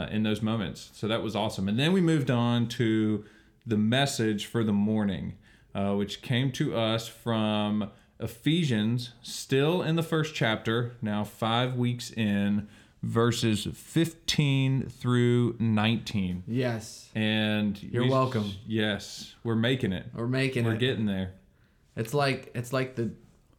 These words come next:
Speaker 2: gutting of my house project.
Speaker 1: Yeah,
Speaker 2: It's just
Speaker 1: which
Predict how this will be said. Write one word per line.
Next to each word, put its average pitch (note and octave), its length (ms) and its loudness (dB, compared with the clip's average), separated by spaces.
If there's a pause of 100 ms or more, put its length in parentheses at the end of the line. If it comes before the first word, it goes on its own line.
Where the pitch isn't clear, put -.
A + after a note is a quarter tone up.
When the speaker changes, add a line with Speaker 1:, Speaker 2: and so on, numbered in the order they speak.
(500)
Speaker 2:
gutting B2 360 0
of A2 120 -2
my A2 140 -2
house A2 320 -4
project. F#2+ 560 -8 (400)
Speaker 1:
Yeah, D#3+ 360 0
Speaker 2:
It's A2 120 -8
just - 260 -2
Speaker 1:
which A#2 180 0